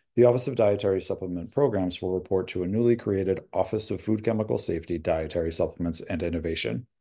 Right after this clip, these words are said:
which F D A said will work to modernize and strengthen oversight of food chemical safety, advance dietary supplement safety,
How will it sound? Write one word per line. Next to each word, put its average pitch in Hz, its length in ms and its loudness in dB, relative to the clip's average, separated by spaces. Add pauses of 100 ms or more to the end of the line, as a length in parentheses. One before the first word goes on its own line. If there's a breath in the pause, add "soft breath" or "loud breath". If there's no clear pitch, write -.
(460)
which 104 160 2
F 117 140 6
D 110 140 6
A 120 100 8
said 104 220 2
will 98 120 6
work 92 220 2
to 98 100 0
modernize 90 580 0
and 92 120 -6
strengthen 104 360 -2
oversight 85 440 -2
of 80 80 -8
food 104 200 -4
chemical 87 360 -2
safety, 120 500 2 (320 soft breath)
advance 98 340 2
dietary 87 460 0
supplement 85 380 -4
safety, 85 480 0